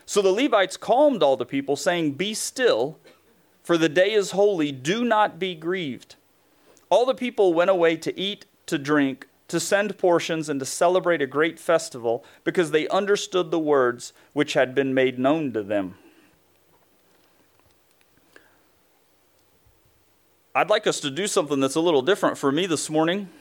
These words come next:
a little different for you. The elders and I had some conversation this week about opportunities to hear God speak.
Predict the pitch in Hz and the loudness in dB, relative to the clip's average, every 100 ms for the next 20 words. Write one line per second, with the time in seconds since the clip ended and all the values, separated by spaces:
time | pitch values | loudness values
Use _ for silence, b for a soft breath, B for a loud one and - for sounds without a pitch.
0 | B - 156 147 160 175 - 147 160 147 | B -4 -2 0 -2 -6 -2 -2 0 2
1 | - 156 151 135 143 139 143 131 - - | 2 2 0 -2 0 2 2 0 -8 -10
2 | 131 156 135 - 160 - 135 123 - 170 | -2 0 0 -4 -4 -4 -4 -6 -4 -4
3 | 170 120 120 143 135 - 156 135 127 - | -2 0 2 0 -2 -8 -6 -6 -8 -12
4 | 127 156 156 135 127 - - 202 175 - | -10 -6 -2 0 0 -2 -10 -10 -10 -12